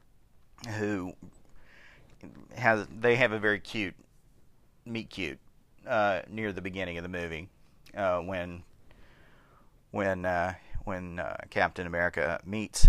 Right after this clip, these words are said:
Falcon. But anyway, um, and they have to go on the run, uh, to try to stop, uh, Hydra's plan for using a program,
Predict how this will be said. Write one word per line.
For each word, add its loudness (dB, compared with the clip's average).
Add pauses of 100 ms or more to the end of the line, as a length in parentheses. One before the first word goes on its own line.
(140)
Falcon. -2 (100)
But 6
anyway, 2 (1300)
um, 12
and 4
they 10
have 10
to -4
go 8
on 8
the -2
run, 2 (600)
uh, 8
to -2
try 10
to 0
stop, 8 (460)
uh, 0 (140)
Hydra's 6 (100)
plan 2 (520)
for 4 (760)
using 0
a 2 (140)
program, 4